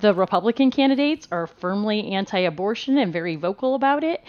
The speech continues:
And on the Democratic side, they are, uh, vocal supporters of abortion rights. So I think it's not as much of an effect in the primary that's coming up, but more so in the general race. Even though Missouri is now a reliably red state,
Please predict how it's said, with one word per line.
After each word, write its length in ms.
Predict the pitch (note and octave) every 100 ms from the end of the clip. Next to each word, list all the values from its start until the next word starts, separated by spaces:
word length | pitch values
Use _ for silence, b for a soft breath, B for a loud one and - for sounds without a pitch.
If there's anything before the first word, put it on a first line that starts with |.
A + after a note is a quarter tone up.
| B B B
And 160 | F#3+
on 120 | F#3 F3
the 100 | D#3+
Democratic 580 | F3+ G#3 - A3 A#3
side, 460 | - A#3+ A#3 B3+ G3+
they 160 | E3 D#3
are, 300 | D3 C#3+ - -
uh, 160 | F3
vocal 300 | D#3+ F#3 G3+
supporters 480 | F#3 G3+ - F3+ F3
of 80 | E3
abortion 500 | D#3 C#3+ E3+ - B3
rights. 520 | C4 C#4 F4+ - - - B B B B
So 420 | - C#4+ C4 A3+ B3
I 80 | B3
think 300 | D#4+ D4+ - -
it's 260 | A3 -
not 300 | A3 A#3+ A#3
as 140 | G3+ F#3+
much 160 | G3
of 80 | F#3+
an 60 | E3+
effect 280 | - E3+ -
in 160 | F3+
the 140 | E3+ E3
primary 760 | - - F#4 G4 G#3 E3+ E3+
that's 200 | - -
coming 280 | - F#3+ A#3+
up, 240 | D4 C4+
but 160 | B3+ A3
more 260 | B3 E4+
so 220 | G4+ C4 A3
in 140 | F#3
the 80 | E3+
general 500 | D3 F3+ G#3 E3 C#3
race. 480 | D3 D#3 - - - B B B B
Even 300 | D4 F4 E4+
though 180 | C#4+ C4+
Missouri 600 | A#3+ F#3 G3 G#3+ A3 G#3+
is 340 | F#3 F3 E3 E3
now 360 | E3+ F3+ F3+ F#3
a 60 |
reliably 760 | E3 D#3+ D3+ E3+ E3 D#3 D#3+ D3
red 340 | C#3 E3 F#3
state, 420 | - - D#3 D3+